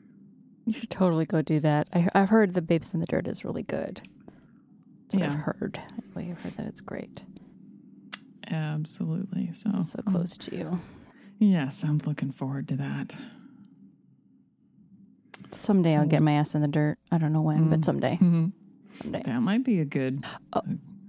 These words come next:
Speaker 1: well, actually, someday might be May. I forgot. The man
Speaker 2: Oh.
Speaker 1: wants to do American Super Camp.
Speaker 2: Huh.
Speaker 1: And that's in Delaware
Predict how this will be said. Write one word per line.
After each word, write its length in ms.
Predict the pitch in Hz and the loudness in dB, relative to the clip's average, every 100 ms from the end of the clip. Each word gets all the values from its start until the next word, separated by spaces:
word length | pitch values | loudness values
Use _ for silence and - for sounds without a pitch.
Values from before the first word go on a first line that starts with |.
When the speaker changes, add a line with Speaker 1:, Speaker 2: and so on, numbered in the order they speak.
| - | 4
Speaker 1:
well, 380 | 185 151 214 - - - - | 6 8 4 0 -10 0 2
actually, 280 | 196 214 | 4 4
someday 520 | 208 254 240 175 156 196 | 6 6 6 6 4 4
might 280 | 175 160 | 4 4
be 120 | 175 170 | 4 4
May. 480 | 180 196 - - - 170 | 6 4 4 0 0 2
I 80 | |
forgot. 500 | 170 165 180 160 - | 2 2 4 2 4
The 80 | 151 | 4
man 300 | 165 160 160 | 6 6 4
Speaker 2:
Oh. 40 | - | 4
Speaker 1:
wants 280 | - - | 2 0
to 100 | - | -4
do 120 | - 156 | -2 0
American 400 | 160 160 - 151 | 0 0 -2 -4
Super 280 | - - 151 | -4 -4 -4
Camp. 320 | 147 147 - _ _ _ _ _ _ _ _ - - | -2 -4 -6 _ _ _ _ _ _ _ _ -6 -2
Speaker 2:
Huh. 140 | 233 - _ | -2 -2 _
Speaker 1:
And 180 | - 160 | -4 -2
that's 240 | 160 - | -4 -4
in 120 | 147 147 - | -6 -6 -6
Delaware 720 | 151 160 175 208 220 254 | -4 -2 0 0 0 0